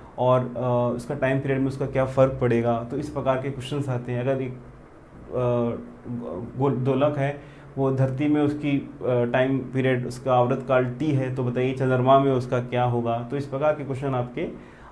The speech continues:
आते हैं pendulum के, काफ़ी अच्छे questions आते हैं। तो इसको भी मैंने करवाया हुआ है अपने video lecture में, तो उसको भी आप ध्यान से देखिएगा। फिर आता है आपका optics।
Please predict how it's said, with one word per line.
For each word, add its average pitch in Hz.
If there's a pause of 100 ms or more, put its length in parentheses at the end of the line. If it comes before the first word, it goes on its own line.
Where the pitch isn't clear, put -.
आते 117
हैं 151
pendulum 127
के, 143
काफ़ी 147
अच्छे 170
questions 151
आते 143
हैं। 156
तो 170
इसको -
भी 147
मैंने 143
करवाया 120
हुआ 127
है 127
अपने 131
video 120
lecture 120
में, 120
तो 151
उसको 127
भी 123
आप 123
ध्यान 117
से - (240)
देखिएगा। 107 (720)
फिर 240
आता 226
है 214
आपका 208
optics। -